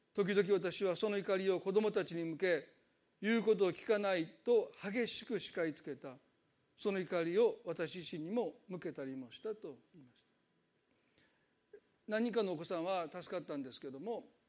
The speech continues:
その後彼はですね、その怒りを神にもぶつけ、時には言うことを聞かない子供たちにもぶつけ、そして自分にもぶつけたんだ。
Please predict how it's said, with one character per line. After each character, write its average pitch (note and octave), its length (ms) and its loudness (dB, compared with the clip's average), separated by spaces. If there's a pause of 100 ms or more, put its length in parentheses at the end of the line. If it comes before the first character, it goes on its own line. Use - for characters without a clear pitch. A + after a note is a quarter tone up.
(320)
そ G3 120 -8
の E3+ 100 -4
後 D3 200 -4
彼 D#3 200 -4
は B2+ 100 -4
で A2+ 100 -14
す - 120 -10
ね、 G3 160 -10
そ - 100 -6
の F3 80 -4
怒 E3 160 -4
り D#3+ 80 -4
を D#3 80 -6
神 F#3 240 -4
に E3 80 -2
も D3+ 140 -2
ぶ C#3+ 80 -6
つ - 160 -8
け、 F3 260 0 (480)
時 F#3 220 -4
に F3+ 100 -2
は D#3+ 60 2
言 E3+ 100 2
う E3 40 -4
こ E3+ 80 -6
と E3+ 80 -4
を D#3 40 -2
聞 - 120 -10
か F3+ 100 -2
な E3+ 80 -2
い D3+ 40 -2
子 F3 120 -6
供 F#3 160 -4
た E3+ 120 -4
ち E3+ 120 -8
に - 20 -6
も F3 100 -4
ぶ C#3+ 100 -6
つ - 140 -10
け、 G#3 200 -2
そ G#3+ 120 -10
し - 60 -8
て G3 80 -4
自 D#3+ 140 -6
分 F3 140 -2
に G3 60 -8
も E3+ 100 -4
ぶ C#3+ 100 -8
つ - 80 -14
け F#3 120 -6
た D3+ 140 -8
ん C3+ 60 -8
だ。 C#3 160 -10